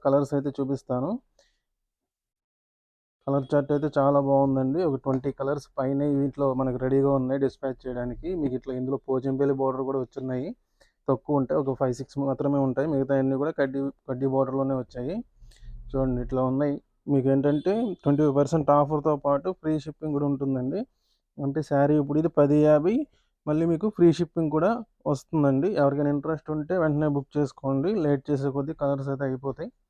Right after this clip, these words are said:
చూడండి, ఇవన్నీ కూడా వీటిలో కలర్స్ రెడ్ కలర్ ఉంది, పింక్, మీకు బ్లూ కలర్, ఎల్లో, లెమన్ ఎల్లో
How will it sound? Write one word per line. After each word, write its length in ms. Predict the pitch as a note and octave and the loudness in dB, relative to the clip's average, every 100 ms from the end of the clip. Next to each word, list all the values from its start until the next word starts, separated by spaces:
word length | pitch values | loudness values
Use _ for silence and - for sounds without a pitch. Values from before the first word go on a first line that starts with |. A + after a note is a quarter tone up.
| _ _ _ - - _ _ _ _ - | _ _ _ -20 -20 _ _ _ _ -4
చూడండి, 240 | C3+ C3+ | 0 2
ఇవన్నీ 240 | C#3 C#3 D#3 C#3+ | 2 2 2 2
కూడా 120 | D3+ | 2
వీటిలో 220 | D3 D3 C#3 | 2 2 0
కలర్స్ 280 | C#3 C#3 C3+ D#3 | 0 0 0 0
రెడ్ 160 | C#3 C3+ | 0 2
కలర్ 180 | D3 C#3+ | 2 4
ఉంది, 180 | C#3+ C#3+ C3+ C#3 | 4 2 0 2
పింక్, 340 | C3+ C#3+ D3 C#3 C#3+ C#3+ | 2 2 0 0 0 -4
మీకు 160 | B2 C3 | -4 -2
బ్లూ 140 | C3 C3+ C3 | 0 2 2
కలర్, 260 | C#3 C#3 C3+ - - C3+ | 2 4 2 -2 -4 0
ఎల్లో, 220 | C3 C#3 C#3 _ _ _ _ _ _ - | 2 2 -2 _ _ _ _ _ _ -4
లెమన్ 280 | C#3 C3+ C#3 | 0 2 2
ఎల్లో 180 | C3+ | 2